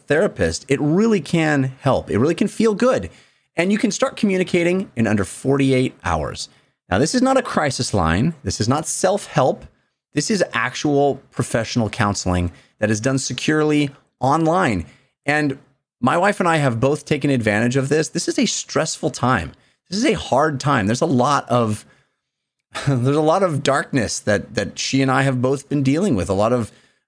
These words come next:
uh, real, real stress. And it's nice to have someone that you can talk to on your own time, in your own space. You get a, a much wider range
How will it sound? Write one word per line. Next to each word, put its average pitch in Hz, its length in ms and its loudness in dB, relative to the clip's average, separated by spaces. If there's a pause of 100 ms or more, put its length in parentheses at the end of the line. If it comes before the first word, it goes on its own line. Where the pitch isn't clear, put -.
uh, 107 300 2
real, 139 520 2 (460)
real 196 220 2
stress. - 600 -2 (360)
And 147 140 0
it's 151 160 -2
nice 156 240 0
to 170 100 0
have 139 220 0
someone 135 680 0 (340)
that 82 100 -2
you 120 100 2
can 110 160 0
talk - 360 -4
to 127 280 0
on 95 160 2
your 85 180 2
own 113 220 2
time, 135 360 0
in 110 200 2
your 92 180 2
own 117 200 2
space. - 680 -2 (460)
You 110 120 2
get 107 140 -2
a, 98 300 -2
a 98 60 0
much 117 380 2
wider 127 800 0 (260)
range 127 640 2